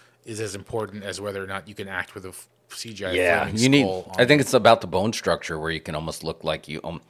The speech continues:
Speaker 2: kinda like Willem Dafoe. Like,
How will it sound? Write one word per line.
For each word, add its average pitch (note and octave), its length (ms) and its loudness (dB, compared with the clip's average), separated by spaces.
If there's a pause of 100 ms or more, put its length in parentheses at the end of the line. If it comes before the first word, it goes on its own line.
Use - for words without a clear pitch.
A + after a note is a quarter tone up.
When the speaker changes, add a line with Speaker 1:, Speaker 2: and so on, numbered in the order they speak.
(220)
Speaker 2:
kinda C3 260 4
like G#2+ 340 0 (340)
Willem G2+ 540 0
Dafoe. F#2 500 0 (880)
Like, G2 240 0